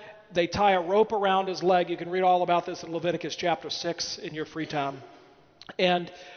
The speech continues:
uh, in case, why would they tie a rope around his leg? In case he died, 'cause nobody's gone in after him.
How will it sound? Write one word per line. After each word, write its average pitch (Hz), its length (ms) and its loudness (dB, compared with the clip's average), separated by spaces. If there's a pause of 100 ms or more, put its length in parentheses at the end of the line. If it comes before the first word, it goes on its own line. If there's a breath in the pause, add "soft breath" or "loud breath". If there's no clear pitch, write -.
(120)
uh, 180 240 4
in 196 140 -2
case, 214 420 -2 (100)
why 220 200 6
would 220 120 -2
they 202 100 0
tie 208 240 2
a 185 60 4
rope 190 240 0
around 185 300 2
his 175 140 -6
leg? 175 240 0 (2000)
In 180 100 -4
case 247 300 4
he 277 80 -4
died, 220 460 6 (240 loud breath)
'cause 202 160 -2
nobody's 247 600 4
gone 240 220 4
in 233 100 4
after 233 420 6
him. 127 80 -8